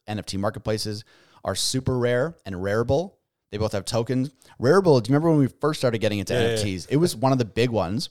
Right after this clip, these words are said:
Speaker 1: but where they fucked up was to mint an N F T on Rarible was, like, a hundred and twenty, hundred fifty dollars per N F T.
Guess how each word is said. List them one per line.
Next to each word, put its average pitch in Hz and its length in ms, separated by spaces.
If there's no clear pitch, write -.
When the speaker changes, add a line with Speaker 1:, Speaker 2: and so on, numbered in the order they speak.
Speaker 1:
but 107 100
where 113 120
they 139 120
fucked 123 380
up 123 340
was 107 120
to 110 120
mint 135 280
an 117 80
N 113 120
F 104 140
T 113 200
on 95 140
Rarible 104 400
was, 95 120
like, 92 100
a 87 60
hundred 117 300
and 101 80
twenty, 107 180
hundred 107 220
fifty 104 180
dollars 95 240
per 120 220
N 110 160
F 92 140
T. - 340